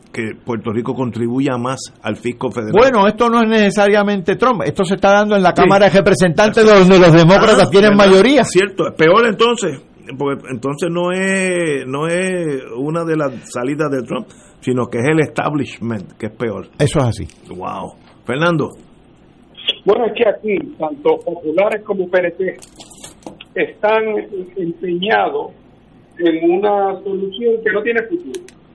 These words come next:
Speaker 3: La solución del Partido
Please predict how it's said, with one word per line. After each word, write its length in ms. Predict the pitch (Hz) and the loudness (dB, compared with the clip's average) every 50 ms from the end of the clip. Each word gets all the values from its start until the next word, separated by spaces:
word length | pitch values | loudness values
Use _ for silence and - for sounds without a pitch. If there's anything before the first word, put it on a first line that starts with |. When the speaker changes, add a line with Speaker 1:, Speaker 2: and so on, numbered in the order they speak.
| _ _ _ - - _ _ _ _ _ _ _ _ _ _ - - _ _ | _ _ _ -20 -20 _ _ _ _ _ _ _ _ _ _ -20 -20 _ _
Speaker 3:
La 460 | 156 147 156 156 151 151 147 139 127 - - - | -6 -2 0 2 2 2 0 -2 -4 -6 -6 -6
solución 760 | 170 165 160 - - _ _ 170 175 180 208 226 233 214 | -6 -6 -6 -8 -14 _ _ -6 -4 -2 -2 -4 -4 -4
del 220 | 226 214 196 196 - | -4 -4 -4 -2 -2
Partido 480 | 233 - - - - 196 196 190 196 | -2 -2 -2 -4 -8 -12 -8 -6 -4